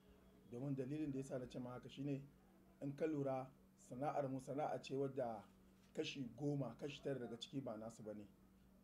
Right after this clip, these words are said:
Suna amfani da shi ne cikin kashi tara, kashi shida a cikin kashi taran nan, kashi uku suna balance ne, kashi shida ne suke hire purchase.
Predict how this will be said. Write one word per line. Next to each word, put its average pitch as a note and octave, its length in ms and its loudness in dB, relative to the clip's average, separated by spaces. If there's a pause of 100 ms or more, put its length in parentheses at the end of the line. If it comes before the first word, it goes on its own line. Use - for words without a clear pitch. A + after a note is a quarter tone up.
Suna B2+ 240 -2
amfani A#2+ 280 -2
da A#2 80 0
shi B2 160 -4
ne A#2+ 120 -2
cikin C#3 260 -4
kashi C#3+ 300 -2
tara, D3+ 280 4 (600)
kashi C#3 480 0
shida D3 320 0
a A#2 40 -2
cikin C3+ 220 -4
kashi C#3+ 220 -4
taran B2 300 -2
nan, A#2+ 180 -4 (180)
kashi C#3 380 -2
uku C#3+ 340 -4
suna C3 280 -4
balance A#2+ 320 -2
ne, A2+ 120 -4
kashi C#3 240 -4
shida B2+ 240 -4
ne A#2 120 -2
suke A#2 280 -6
hire A2+ 220 -2
purchase. G2 320 -10